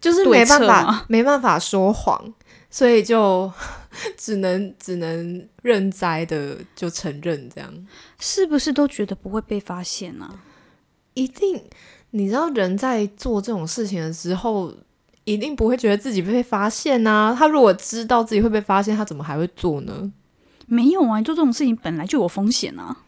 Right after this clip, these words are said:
Speaker 1: 嗯，一般人不会想那么多吧。而且我第二次抓到他的时候，我非常生气，超级生气。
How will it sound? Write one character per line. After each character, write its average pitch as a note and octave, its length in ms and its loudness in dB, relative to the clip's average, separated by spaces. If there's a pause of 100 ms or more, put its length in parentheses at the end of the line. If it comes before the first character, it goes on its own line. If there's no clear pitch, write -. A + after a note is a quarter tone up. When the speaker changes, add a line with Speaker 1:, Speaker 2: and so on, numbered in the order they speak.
(920)
Speaker 1:
嗯， A3+ 580 0
一 C4 200 -8
般 A#3+ 160 2
人 G#3 120 2
不 F#3 100 -6
会 F3+ 100 -2
想 E3+ 240 -8
那 D3+ 80 -8
么 D#3+ 80 -4
多 B2 260 -8
吧。 - 340 -8 (1080)
而 A3 140 4
且 G3+ 520 4
我 F#3 120 0
第 A3 280 -4
二 G3 200 4
次 G3 220 0
抓 F3+ 220 0
到 F3 160 0
他 E3 200 -4
的 D3 160 -6
时 - 280 -14
候， E3 360 -8 (300)
我 G#3+ 100 2
非 F3 380 -2
常 F3 220 -8
生 - 200 -8 (120)
气， - 420 -8 (160)
超 G3 440 0
级 D#3 300 -8
生 D#3+ 380 -6
气。 D#3+ 460 -10